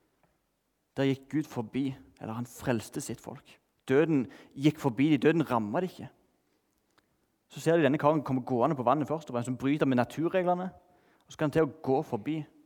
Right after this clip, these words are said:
akkurat som Gud en gang hadde gjort for, for veldig lenge siden. Og det kan være at noen av de hadde begynt å tenke: «Hva er denne greia?» Så skal han til å gå forbi. Mange visste kanskje at å gå forbi betydde, ehm,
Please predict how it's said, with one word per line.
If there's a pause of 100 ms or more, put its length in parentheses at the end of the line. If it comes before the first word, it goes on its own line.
(180)
akkurat
som (200)
Gud
en
gang
hadde
gjort
for,
for
veldig
lenge
siden. (1040)
Og
det
kan
være
at
noen
av
de
hadde
begynt
å
tenke: (1120)
«Hva
er (180)
denne
greia?» (1300)
Så
skal
han
til
å
gå
forbi. (760)
Mange
visste
kanskje
at (280)
å
gå
forbi
betydde, (680)
ehm,